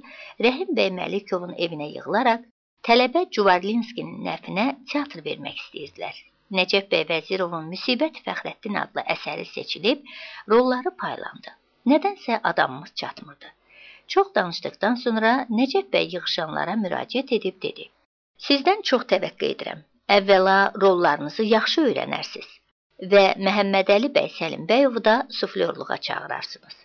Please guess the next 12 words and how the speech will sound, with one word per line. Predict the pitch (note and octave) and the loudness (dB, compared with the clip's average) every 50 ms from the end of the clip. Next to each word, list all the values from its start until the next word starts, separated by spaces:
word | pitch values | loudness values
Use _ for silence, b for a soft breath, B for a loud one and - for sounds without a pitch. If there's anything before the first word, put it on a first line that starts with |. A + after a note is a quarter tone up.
| _ _ _ _ _ _ _ _ | _ _ _ _ _ _ _ _
Görün | - A3 G#3+ G#3 G3+ F#3 | 6 6 6 6 4 0
tanış | - - F#3 E3+ F3+ G3 - - | 0 2 0 2 0 -2 -6 -4
uşaqlardan | - - E3 D3+ - E3 D3 C3+ - - C#3+ D3 | 0 2 2 2 2 2 0 0 0 -4 -6 -6
kim | - - - G#3+ F#3+ E3+ E3+ | -6 -6 -4 -4 -2 0 0
varsa | F3 F3+ G3+ - - E4+ | 0 0 0 2 0 0
dəvət | E4+ - G3+ E3+ D#3 E3 D#3+ - - G3 | 2 4 4 4 4 2 -2 -4 -2 -2
edin | G3 B3 A#3+ A#3+ | 0 2 0 2
ki, | - D#4 E4+ E4+ B B B B B B B | 2 0 0 0 B B B B B B B
sabah | B - - D4 D#4+ F4+ E4+ E4 - | B 2 2 4 4 4 2 2 0
məşqə | A3+ F3+ E3 - - - F#3+ A3 A#3 | -4 -4 -2 -2 -2 0 0 0 2
başlaya | - D#3 - - - - - - | 0 0 0 -2 -8 -8 -10 -12
bilək." | - - - - - - | -12 -12 -18 -20 -20 -20